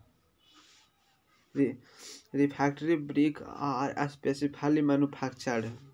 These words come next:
manufactured, अर्थात कह रहे हैं कि अग्नि सह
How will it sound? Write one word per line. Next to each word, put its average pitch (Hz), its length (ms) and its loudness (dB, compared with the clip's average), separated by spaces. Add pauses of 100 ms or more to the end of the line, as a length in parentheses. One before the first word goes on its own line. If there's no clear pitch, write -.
(500)
manufactured, 139 840 2 (2000)
अर्थात 139 420 0
कह 143 100 6
रहे 147 220 6
हैं 131 260 2
कि - 240 -10
अग्नि 139 340 2
सह 151 300 -2